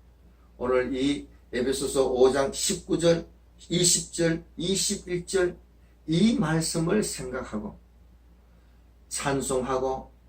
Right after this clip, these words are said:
성도 간에 화-, 어, 화답하고 또한 감사하고 복종하고 이런 생활하면은 저절로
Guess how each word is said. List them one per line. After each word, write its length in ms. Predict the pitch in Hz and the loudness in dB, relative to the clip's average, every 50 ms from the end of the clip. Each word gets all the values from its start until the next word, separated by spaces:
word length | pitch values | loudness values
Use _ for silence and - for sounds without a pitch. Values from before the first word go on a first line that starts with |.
| - _ _ - - - _ _ | -20 _ _ -20 -20 -20 _ _
성도 460 | - - - - 135 139 143 135 139 135 | -10 -8 -6 -4 -4 -2 -2 0 0 0
간에 340 | 135 135 135 135 135 - - - | 2 2 2 2 0 -2 -4 -10
화-, 260 | - - 170 165 143 135 | -4 2 4 4 4 4
어, 260 | - - 135 127 127 | 2 0 0 0 0
화답하고 880 | 127 - 175 165 156 143 147 - 139 139 135 143 139 139 139 - - - - - _ - - - - - - | 2 2 2 2 2 2 0 0 -2 -2 -2 0 -2 -4 -4 -8 -14 -20 -20 -20 _ -20 -20 -20 -20 -10 -6
또한 280 | - 135 135 135 113 | -2 -2 -2 -2 -4
감사하고 920 | - - 117 123 143 151 156 - - 147 139 139 143 139 143 143 147 - - - _ - - _ - - - | -6 -4 -4 -2 0 -2 -2 -2 -2 -2 -2 -2 -2 -2 -4 -4 -6 -8 -12 -18 _ -20 -20 _ -20 -4 0
복종하고 800 | 151 139 - - - - - 143 127 123 131 131 123 - - - _ _ - - | 0 0 0 -2 -4 -4 -4 -4 -4 -4 -4 -6 -6 -8 -12 -18 _ _ -12 -4
이런 360 | - 160 170 190 214 214 220 - | 0 4 6 8 8 8 8 6
생활하면은 800 | - - 156 143 135 127 110 110 110 107 104 98 95 90 82 - - - - - - - - _ - | 4 0 -2 0 0 0 0 0 2 2 2 0 -2 -6 -10 -14 -18 -20 -20 -20 -20 -20 -20 _ -8
저절로 600 | - 151 143 - 226 247 403 381 - - - - | -6 -4 4 8 8 10 10 10 8 4 2 -6